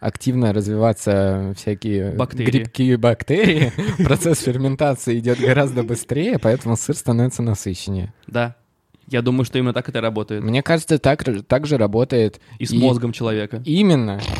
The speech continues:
Speaker 1: Ты просто прочитал мои мысли сейчас, Кость.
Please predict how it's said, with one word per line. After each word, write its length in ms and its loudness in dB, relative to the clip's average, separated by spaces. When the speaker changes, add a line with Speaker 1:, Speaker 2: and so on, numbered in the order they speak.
Speaker 1:
Ты 80 -2
просто 300 0
прочитал 480 -2
мои 160 0
мысли 340 -2
сейчас, 320 -8
Кость. 280 -8